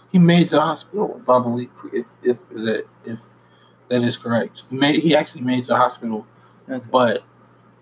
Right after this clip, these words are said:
Speaker 1: the people who were, like, nursing and, like,
Speaker 2: Yeah.
Speaker 1: doctors and shit, they were just like, "Nah, make sure he dies," violating the Hippocratic Oath. But,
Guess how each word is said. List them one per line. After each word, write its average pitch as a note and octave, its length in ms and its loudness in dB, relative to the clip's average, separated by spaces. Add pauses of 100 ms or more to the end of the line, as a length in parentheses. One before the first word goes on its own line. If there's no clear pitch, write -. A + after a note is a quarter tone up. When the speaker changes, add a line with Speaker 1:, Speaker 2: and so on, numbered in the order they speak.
(140)
Speaker 1:
the A#2 100 -6
people C#3+ 380 -2
who C#3 120 -4
were, B2+ 180 0
like, B2 420 -2 (1120)
nursing B2+ 680 0
and, G#2+ 120 -4
like, - 300 -14 (260)
Speaker 2:
Yeah. C3+ 100 2
Speaker 1:
doctors B2+ 300 0
and C#3 180 -10
shit, E3 280 -4 (300)
they C#3+ 100 0
were C3+ 120 0
just B2 220 -6
like, - 240 -4
"Nah, A2+ 380 2 (500)
make A#2+ 240 0
sure A2 180 -4
he A#2 140 -6
dies," - 680 -6 (1080)
violating B2 640 2
the A2 100 -4
Hippocratic A2+ 600 -6
Oath. - 360 -10 (460)
But, A2 320 0